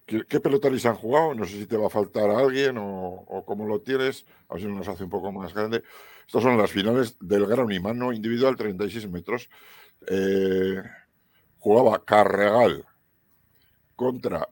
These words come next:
Iribarren, hemos hablado antes. Fíjate qué premio para un pelotari como es Xavi Iribarren,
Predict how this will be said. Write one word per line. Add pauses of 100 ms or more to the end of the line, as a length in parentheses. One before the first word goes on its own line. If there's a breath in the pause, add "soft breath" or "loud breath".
(100)
Iribarren, (120)
hemos
hablado
antes.
Fíjate
qué
premio (460 soft breath)
para (360)
un
pelotari (320 soft breath)
como
es
Xavi
Iribarren,